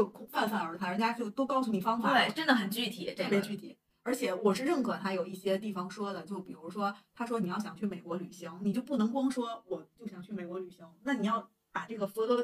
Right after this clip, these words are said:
Speaker 1: 里达州的照片放过来，放到相册里，你要看，你真的很想去。
Speaker 2: 嗯。
Speaker 1: 不然就是觉得你在说空话，然后你说着说着可能就忘记了，或者就，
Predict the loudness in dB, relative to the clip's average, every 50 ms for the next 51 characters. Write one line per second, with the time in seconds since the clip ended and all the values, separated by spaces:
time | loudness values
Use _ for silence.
0 | 0 0 0 0 2 0 0 0 2 2 2 2 2 2 0 -2 -2 0 2 4
1 | 4 4 4 2 0 _ _ -2 0 0 0 -2 -4 -8 -4 -4 -2 -2 -2 -2
2 | -4 -4 -2 0 0 0 0 0 -2 -2 0 0 0 0 -2 -2 -4 -6 -6 -2
3 | -2 0 0 0 0 0 0 2 2 2 2 0 0 -2 -4 -4 -6 -6 -8 -4
4 | 0 2 2 2 2 -2 -16 _ _ _ _ _ _ 0 4 4 6 6 4 2
5 | 0 -4 -6 -6 -4 -4 -4 -2 0 0 0 0 0 -2 -4 -4 -4 -6 -6 -10
6 | _ _ _ _ _ _ -10 -8 -8 -8 -4 -2 0 0 2 2 0 -2 -2 -2
7 | -2 -2 -2 -4 -6 -10 -10 -6 -6 -6 -2 0 0 -2 -2 -4 -8 -16 -14 -8
8 | -6 -6 -6 -6 -6 -10 -10 -10 -10 -10 -10 -10 -10 -12